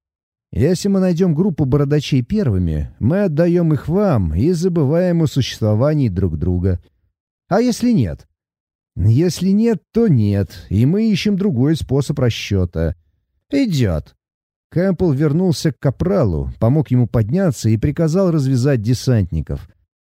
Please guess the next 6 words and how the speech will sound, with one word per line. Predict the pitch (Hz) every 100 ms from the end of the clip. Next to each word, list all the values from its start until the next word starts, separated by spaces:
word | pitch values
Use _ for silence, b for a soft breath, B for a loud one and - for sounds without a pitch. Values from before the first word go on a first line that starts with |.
| _ _ _ -
«Значит, | 110 120 208 220 214 196
ты | 196
теперь | 135 170 196 139
берсерк?» | 196 180 - 117 85 - _ _ _ _ _
«Ну | - 113 185
да. | 139 123 131 117